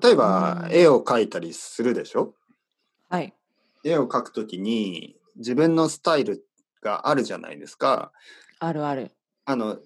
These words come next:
Speaker 1: まあ、自分がスタイルがあるっていうよりは、自分のスタイルでしか描けないですよね。
Speaker 2: うん、ですね。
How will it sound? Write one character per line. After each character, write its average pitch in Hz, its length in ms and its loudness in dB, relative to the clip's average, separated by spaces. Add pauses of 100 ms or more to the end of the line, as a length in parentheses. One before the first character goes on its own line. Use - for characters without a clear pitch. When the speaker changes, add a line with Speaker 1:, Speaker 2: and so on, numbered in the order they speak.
(200)
Speaker 1:
ま 160 100 -2
あ、 - 20 0
自 123 140 -2
分 190 100 2
が 285 80 0
ス - 100 -8
タ 440 140 4
イ 480 40 8
ル 247 80 6
が 123 140 4
あ 190 60 4
る 202 60 4
っ - 40 4
て - 160 -6
い 110 100 0
う - 20 0
よ 120 120 2
り 113 120 0
は、 101 340 0 (140)
自 127 180 -4
分 226 280 2
の 220 100 2
ス 214 120 -6
タ 240 160 4
イ 208 60 4
ル 113 140 -2
で 123 120 0
し - 140 -4
か - 200 -12
描 - 200 -10
け 440 200 2
な 453 200 0
い - 240 -10
で 76 120 -10
す - 180 -14
よ 76 120 -14
ね。 107 240 -8
Speaker 2:
う 175 40 -6
ん、 156 320 -10
で 196 160 0
す - 180 -8
ね。 135 340 -12